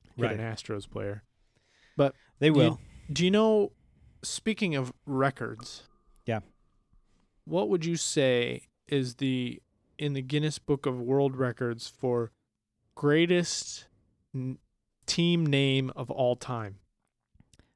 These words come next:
Speaker 2: Velvet Kelly.
Speaker 1: Close.
Speaker 2: Okay.
Speaker 1: The greatest team name of all time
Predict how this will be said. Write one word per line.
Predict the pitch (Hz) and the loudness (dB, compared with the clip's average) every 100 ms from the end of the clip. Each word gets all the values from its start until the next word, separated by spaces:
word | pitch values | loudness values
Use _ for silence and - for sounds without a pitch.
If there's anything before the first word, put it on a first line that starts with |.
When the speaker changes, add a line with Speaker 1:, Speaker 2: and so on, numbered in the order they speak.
| _ | _
Speaker 2:
Velvet | 113 117 135 135 156 - - - | -4 2 2 2 -4 -6 -10 -12
Kelly. | - 131 107 95 - - _ _ _ _ _ - - _ - | -8 -4 -4 -6 -14 -20 _ _ _ _ _ -16 -16 _ -14
Speaker 1:
Close. | - 139 131 104 - - - _ _ 131 | -2 2 2 0 -6 -10 -12 _ _ -2
Speaker 2:
Okay. | 120 117 120 _ _ _ _ _ _ _ _ _ _ _ _ _ _ _ _ _ _ | -2 -4 -10 _ _ _ _ _ _ _ _ _ _ _ _ _ _ _ _ _ _
Speaker 1:
The | 165 | -18
greatest | 131 139 160 208 - - | -6 0 2 2 0 -4
team | 175 160 151 | -2 0 0
name | 135 135 131 | 0 0 -2
of | 123 | -2
all | 131 143 165 | 2 2 2
time | - 139 131 117 120 | 0 -2 -2 -4 -6